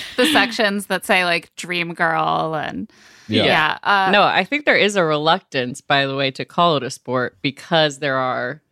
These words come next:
Speaker 3: human emotions involved.
Speaker 2: Right.
Speaker 3: And I think that that is part of why probably not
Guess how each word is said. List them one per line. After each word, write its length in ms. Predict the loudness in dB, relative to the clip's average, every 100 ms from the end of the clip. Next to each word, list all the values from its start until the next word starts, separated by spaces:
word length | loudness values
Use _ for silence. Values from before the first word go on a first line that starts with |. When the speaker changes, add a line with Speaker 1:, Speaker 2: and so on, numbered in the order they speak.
| _ _ _ _
Speaker 3:
human 280 | -2 2 2
emotions 920 | 2 0 -2 -6 -6 -8 -8 -8 -8 _ _ _
involved. 560 | -2 -2 -2 -4 -4 -4
Speaker 2:
Right. 160 | -4 -4
Speaker 3:
And 120 | -4
I 120 | -4 -4
think 400 | -6 -8 -12 _ _ _
that 380 | 0 2 2 -2 _ _
that 180 | 0 0
is 80 | 0
part 360 | -6 -2 0 0
of 120 | -6
why 720 | -4 -2 0 0 -2 -4 -8 _ _ _ _ _ -2
probably 500 | 2 2 0 -4 -2
not 380 | 0 0 -2